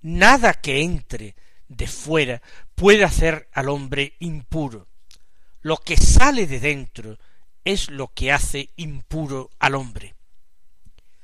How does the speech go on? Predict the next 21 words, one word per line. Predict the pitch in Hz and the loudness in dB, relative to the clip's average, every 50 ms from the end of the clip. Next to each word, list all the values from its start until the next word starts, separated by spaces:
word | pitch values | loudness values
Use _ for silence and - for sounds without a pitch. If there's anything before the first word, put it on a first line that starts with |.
| - - - - - - - | -20 -20 -18 -18 -18 -6 2
Cuando | 202 196 196 202 196 | 2 2 4 4 2
dejó | 180 185 180 - 262 285 294 269 | 2 0 -2 -2 0 2 2 2
a | 214 | 2
la | 160 | 0
gente | - - - 196 185 165 123 - 139 135 143 - - - - - - - - | -2 -2 -2 -2 -2 -4 -8 -10 -10 -10 -10 -10 -14 -18 -20 -18 -20 -18 -16
y | - 143 131 | -12 -12 -10
entró | - 117 - - - 160 170 160 | -10 -10 -12 -10 -4 -2 -2 -2
en | 139 123 117 - | -2 -4 -8 -12
casa, | - - 175 180 - - - 127 120 127 - - - - - - - | -6 -2 4 6 8 8 8 6 2 -6 -10 -12 -14 -14 -14 -14 -10
le | - 170 160 | -6 -6 -6
pidieron | - - 175 165 175 247 277 277 262 202 175 | -6 -6 -8 -6 -4 -2 -2 -2 -2 -6 -8
sus | - - 269 254 - - | -8 -10 -12 -12 -14 -14
discípulos | 135 131 - - - 226 226 - - - 156 139 143 151 165 - - - - - - - - - - - - | -12 -10 -10 -6 -4 -6 -6 -6 -8 -10 -8 -6 -6 -8 -8 -12 -16 -20 -20 -20 -20 -20 -20 -20 -20 -18 -10
que | - 190 | -10 -6
les | 175 180 160 - - | -6 -4 -2 8 10
explicara | - - - - - - - - 175 160 160 - - 233 240 247 226 | 10 10 10 6 2 -2 -2 -4 -6 -6 -6 -6 0 2 2 4 4
la | 220 220 | 2 0
parábola. | - - 226 240 247 214 151 127 113 110 104 - - - - - - - - - - - - - - - | 0 0 2 2 2 2 0 -4 -10 -12 -14 -16 -18 -20 -20 -20 -20 -20 -20 -20 -20 -20 -20 -20 -20 -2
Él | - 185 170 156 | 0 2 2 2
les | 139 131 - - | -2 -6 -8 -8
dijo: | - - - - - 110 104 | -8 -10 -12 -12 -16 -16 -16